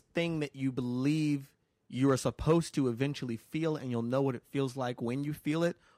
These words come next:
Or is it something that, 'cause I wonder if it's the, the bear at the zoo analogy. This is how I've explained how sometimes it's hard for me to cry, right? Because I'm not anti-crying.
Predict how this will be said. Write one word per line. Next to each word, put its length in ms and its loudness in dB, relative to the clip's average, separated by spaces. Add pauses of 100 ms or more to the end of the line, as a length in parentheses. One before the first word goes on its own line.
(180)
Or 240 8
is 140 4
it 140 -4
something 680 -2
that, 280 0
'cause 100 -6
I 60 4
wonder 340 2
if 160 2
it's 240 -4
the, 360 -2 (720)
the 140 2
bear 760 0 (800)
at 180 -4
the 100 -4
zoo 600 2
analogy. 760 -8 (560)
This 140 2
is 140 0
how 240 -2
I've 180 0
explained 720 -4 (140)
how 640 -4
sometimes 360 -4
it's 80 -16
hard 220 -2
for 80 -8
me 60 -6
to 60 -12
cry, 460 -8 (480)
right? 280 0 (320)
Because 220 2
I'm 120 4
not 240 4
anti-crying. 760 -6